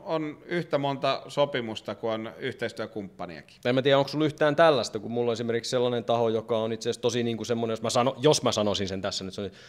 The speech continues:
Speaker 2: tosi tunnettukin brändi ja, ja toi, toi yritys ja tosi iso, mutta ne ei halua mitenkään näkyä missään.
Speaker 1: Ei.
Speaker 2: Ne on, meillä on omanlainen,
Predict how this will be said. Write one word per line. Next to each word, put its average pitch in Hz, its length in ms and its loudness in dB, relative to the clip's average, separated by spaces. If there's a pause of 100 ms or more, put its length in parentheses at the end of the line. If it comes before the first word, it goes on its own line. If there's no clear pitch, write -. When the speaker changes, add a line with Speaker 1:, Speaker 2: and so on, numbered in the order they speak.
(120)
Speaker 2:
tosi 120 200 2
tunnettukin 113 1040 2 (640)
brändi 110 720 2 (180)
ja, 98 300 -4
ja 95 140 -4
toi, 98 220 -4
toi 104 220 -4
yritys 113 440 -6
ja 98 60 -8
tosi 107 320 -6
iso, 123 280 -2
mutta - 460 -14
ne 120 40 0
ei 117 40 -2
halua 117 140 0
mitenkään 117 420 -2
näkyä 113 320 -6 (280)
missään. - 360 -14 (400)
Speaker 1:
Ei. 202 300 -2
Speaker 2:
Ne 131 160 8
on, 143 260 8
meillä 143 280 10
on 160 100 10
omanlainen, 117 720 8